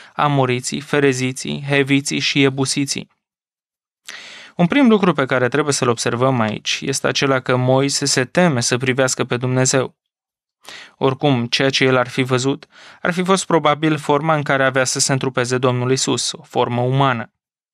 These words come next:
Însă Moise își ascunde fața și nu privește spre locul de unde venea vocea. Nu poate privi pe Dumnezeu și apoi să mai trăiască.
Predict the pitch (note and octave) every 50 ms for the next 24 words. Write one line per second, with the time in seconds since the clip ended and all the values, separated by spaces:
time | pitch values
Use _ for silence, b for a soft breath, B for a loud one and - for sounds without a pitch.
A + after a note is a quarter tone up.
0 | _ _ _ _ _ _ _ _ _ - F#3 F3 E3 - E3+ E3 F#3+ A3 B3+ A#3
1 | - - F3+ D#3 D3 - D3 C#3 - - E3+ F3 E3 C#3+ B2 - - B2+ B2+ -
2 | D3 C#3 - - D#3 D#3 D3+ D3 C#3+ C#3 C3+ D3 C#3+ C#3+ - C#3+ C3+ - - C3
3 | C3 C3 C3 C3+ C3 - - B2+ B2 B2 C3 B2+ B2+ B2 B2+ A#2+ C3 B2+ B2 B2
4 | A#2+ A#2+ C3+ C#3 C3+ - - - - _ _ _ _ _ _ _ _ _ _ -
5 | E3 D#3+ D3+ E3 D3+ C#3+ - C#3+ - - C#3+ C#3 B2+ D3 E3+ E3 - D3+ C#3+ C#3+
6 | C3+ B2+ B2+ B2 A#2+ C3+ C#3 D3 D3 C#3+ - D3 C3 A#2+ - B2+ B2 B2+ B2+ -
7 | - C3 B2 A#2+ A#2 - C3 B2+ B2+ B2+ B2 - - - - -